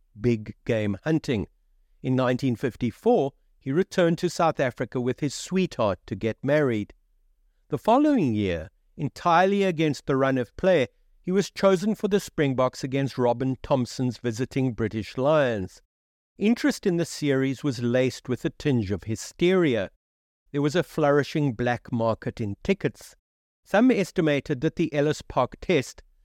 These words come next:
the one in which Van Escape hung his head in shame, attracted ninety thousand spectators. Thousands of them were in the ground illegally. Like Pete,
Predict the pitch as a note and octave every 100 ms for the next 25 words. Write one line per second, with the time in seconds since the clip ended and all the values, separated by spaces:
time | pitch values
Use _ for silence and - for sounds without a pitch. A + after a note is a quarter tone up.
0 | _ - A#2 B2+ C3+ B2+ A#2+ - C#3+ B2+
1 | A2+ - C3+ C3 - - C#3 A#2 B2+ A2
2 | - C3+ A2+ A2 - - E3+ C3+ - _
3 | _ - D#3+ - D#3+ - F3+ D3 B2 A#2
4 | A#2+ B2+ - D3 - B2 A2 - A#2 -
5 | C3 A#2 - D#3 D3+ A#2+ - - _ _
6 | _ _ C#3+ D3 F3+ D3 C3 B2 G2+ A2+
7 | A2+ A#2+ C3 D3 A#2 G#2+ F2+ F#2 - A2
8 | G#2+ D#3 D#3 C#3 G#2+ - _ _ _ _
9 | _ _ _ - D#3 F#3 - - - C4
10 | G3